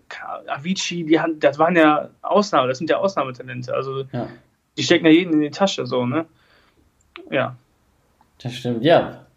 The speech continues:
Speaker 2: Sehr, sehr, äh, schöne rote Brille, sag ich mal, da für die Zukunft. Ich sehe das genauso. Bin gespannt, was noch kommt. Genau, und das Letzte,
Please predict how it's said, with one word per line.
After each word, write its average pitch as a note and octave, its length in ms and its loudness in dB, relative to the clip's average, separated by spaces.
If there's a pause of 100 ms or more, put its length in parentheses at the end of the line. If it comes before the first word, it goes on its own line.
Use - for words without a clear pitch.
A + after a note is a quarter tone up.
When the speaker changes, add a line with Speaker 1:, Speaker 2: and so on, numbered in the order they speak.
Speaker 2:
Sehr, C3+ 380 4
sehr, B2+ 440 4 (480)
äh, A#2+ 260 2
schöne B2+ 760 2 (180)
rote C3+ 220 4
Brille, C3 360 4
sag G#2 160 2
ich G#2+ 60 -6
mal, G#2+ 80 0
da G#2 120 0
für - 100 -8
die G#2 140 -6
Zukunft. G2+ 420 -10
Ich - 80 -16
sehe A#2 100 -2
das A#2 180 -6
genauso. G#2+ 600 0 (420)
Bin A#2 140 -4
gespannt, A2+ 340 -4
was A2+ 140 -4
noch - 160 -10
kommt. C#3 400 2 (480)
Genau, B2+ 340 4
und B2+ 140 0
das B2 180 0
Letzte, C3+ 720 2